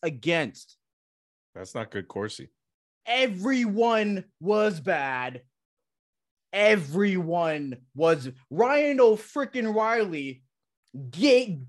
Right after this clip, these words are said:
Speaker 1: gave up, gave the puck. I don't know who it was. Worst turnover I've ever seen.
Speaker 2: Yeah.
Speaker 1: And,
Speaker 2: And
Speaker 1: and,
Speaker 2: Sam
Speaker 1: and
Speaker 2: Ben-, and Sam Bennett almost scored the goal of the playoffs as a result.
Speaker 1: between the legs. I wish he did it. I wish he did it
Speaker 2: If
Speaker 1: right
Speaker 2: he
Speaker 1: there.
Speaker 2: did that, we all would, we'd, we'd be talking about that all po-, all podcast.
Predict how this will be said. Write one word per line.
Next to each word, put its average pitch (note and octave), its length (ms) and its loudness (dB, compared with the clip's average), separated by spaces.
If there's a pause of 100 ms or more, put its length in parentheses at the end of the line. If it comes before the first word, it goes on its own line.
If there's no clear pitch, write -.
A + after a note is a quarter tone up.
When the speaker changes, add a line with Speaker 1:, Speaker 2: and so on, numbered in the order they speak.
Speaker 1:
gave C4 320 6
up, A3+ 340 2 (420)
gave C#4 320 4
the B3 120 6
puck. B3 420 0 (220)
I A#3 60 4
don't C4+ 100 4
know C4 120 8
who C4 200 2
it B3+ 60 -4
was. A3 300 0 (220)
Worst D4 420 -4
turnover B3 440 0
I've G#3+ 120 -4
ever G3+ 200 -8
seen. E3 400 -10 (480)
Speaker 2:
Yeah. F#2+ 180 -4 (380)
Speaker 1:
And, A#3+ 160 2
Speaker 2:
And A#3 80 6
Speaker 1:
and, A#3+ 80 6
Speaker 2:
Sam A3 240 6
Speaker 1:
and D3+ 60 -4
Speaker 2:
Ben-, G3+ 180 4 (180)
and E3+ 160 2
Sam A#3 300 4
Bennett G3+ 320 4
almost G3 320 2
scored F#3+ 320 0
the D3 80 -4
goal E3+ 380 -2
of E3+ 40 -4
the D3+ 80 -2
playoffs D#3+ 480 -2
as C#3 140 -4
a B2+ 40 -12
result. A#2 220 -2
Speaker 1:
between D#4+ 680 8
the G4+ 100 6
legs. G3+ 440 6 (100)
I C4+ 140 6
wish B3+ 200 2
he G#3+ 80 -4
did F#3+ 160 4
it. - 160 -2 (320)
I B3+ 120 6
wish C4 180 4
he A#3+ 60 -4
did G3+ 120 4
it F3 80 2
Speaker 2:
If - 40 2
Speaker 1:
right F#3+ 100 4
Speaker 2:
he E4+ 80 8
Speaker 1:
there. A#3+ 100 4
Speaker 2:
did G3+ 180 0
that, C#4 220 4
we G#3 100 -2
all A#3 180 2
would, G#3+ 180 0
we'd, D3+ 240 -8
we'd F3 160 -10
be F#3 100 -12
talking F3 300 -6
about D3+ 180 -4
that C#3+ 180 -2
all A#2+ 220 -4
po-, A#2 280 -8
all A2 200 -8
podcast. - 520 -12